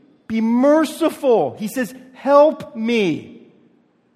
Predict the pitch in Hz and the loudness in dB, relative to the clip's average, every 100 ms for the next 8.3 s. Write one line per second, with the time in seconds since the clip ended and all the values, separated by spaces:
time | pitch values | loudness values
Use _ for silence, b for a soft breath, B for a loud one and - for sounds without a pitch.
0 | _ _ _ _ _ _ 277 294 254 262 | _ _ _ _ _ _ -4 0 2 0
1 | 220 254 277 302 294 277 247 202 247 311 | -2 -10 -2 4 6 6 4 4 2 2
2 | 320 233 180 - 151 123 113 139 214 320 | 0 -4 -4 -4 -4 -4 -4 -2 -2 -2
3 | - - - _ _ - 233 226 262 277 | -8 -20 -20 _ _ -6 -2 0 2 0
4 | 240 - 262 302 226 226 - 139 135 160 | 0 -2 0 2 2 0 -10 -8 -4 -4
5 | 214 226 233 247 247 294 277 160 123 117 | 0 0 0 0 0 -2 -4 -6 -6 -8
6 | 110 95 _ _ _ _ _ 160 196 214 | -12 -14 _ _ _ _ _ -6 -4 -6
7 | 226 - 240 226 185 135 151 180 196 220 | -8 -8 -4 -4 -4 -4 -2 -2 -2 -4
8 | 277 311 | -4 -6